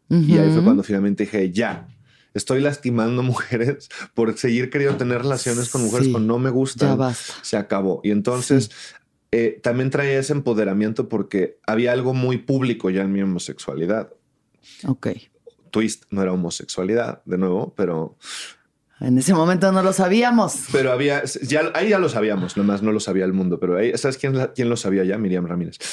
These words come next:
Speaker 2: Ok.
Speaker 1: Este, pero había un cierto empoderamiento que también me permitió como decir, "No, mis ideales y no sé qué, y no quiero est-, este,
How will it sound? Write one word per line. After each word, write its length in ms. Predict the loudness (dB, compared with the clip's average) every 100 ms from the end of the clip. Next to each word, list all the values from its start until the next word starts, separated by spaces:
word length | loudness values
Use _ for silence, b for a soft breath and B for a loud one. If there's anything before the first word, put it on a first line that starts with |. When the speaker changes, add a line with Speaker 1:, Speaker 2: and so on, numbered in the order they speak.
| B B
Speaker 2:
Ok. 140 | 0
Speaker 1:
Este, 640 | 2 2 0 0 2 2 -2 _ _ -2
pero 200 | 2 2
había 200 | 2 2
un 100 | 0
cierto 300 | -2 -4 -2
empoderamiento 680 | -2 0 0 0 0 0 0
que 100 | -2
también 360 | -2 0 2 2
me 140 | 0
permitió 640 | 0 0 0 0 0 0
como 200 | -2 -2
decir, 220 | -2 -2 0
"No, 320 | 0 0 -4
mis 220 | -4 -4
ideales 640 | 0 0 0 0 0 -2
y 40 | -4
no 80 | -4
sé 160 | -4
qué, 320 | -4 0 0 0
y 80 | 0
no 140 | -2
quiero 180 | 0 0
est-, 140 | 0 B B B B B -2
este, 840 | 0 0 -4 0 2 2 2 0